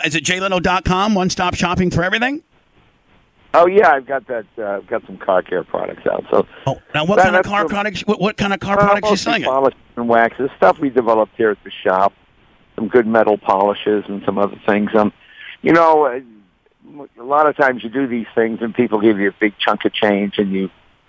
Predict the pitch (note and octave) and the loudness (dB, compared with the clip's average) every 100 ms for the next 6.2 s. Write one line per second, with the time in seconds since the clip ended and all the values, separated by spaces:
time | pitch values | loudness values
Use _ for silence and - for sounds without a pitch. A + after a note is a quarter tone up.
0 | _ - G#2 G2 G#2 F#2 - G#2+ G2 G#2 | _ 0 2 4 4 2 0 0 0 -4
1 | G2+ G2 G#2+ A2 A2 A2+ E3 A3 A3 G3+ | -4 -4 -2 0 2 2 4 4 4 4
2 | D#3 C#3 A#2+ A#2 A#2 A2+ A2+ A2+ A#2+ A#2+ | 2 0 0 2 2 2 0 0 0 0
3 | A2+ G#2 A2+ G2+ B2 A#2+ - - _ _ | -2 -6 -8 -2 2 2 0 -20 _ _
4 | _ - - C3 C#3+ D3 C3+ D#3 C#3+ D3 | _ -12 -12 -2 2 2 2 0 2 4
5 | C3+ A#2 B2 A2+ B2 A#2+ A#2 G2+ C3+ - | 2 -2 -12 -8 -8 -6 -8 -8 -10 -4
6 | A#2 G#2 | 0 0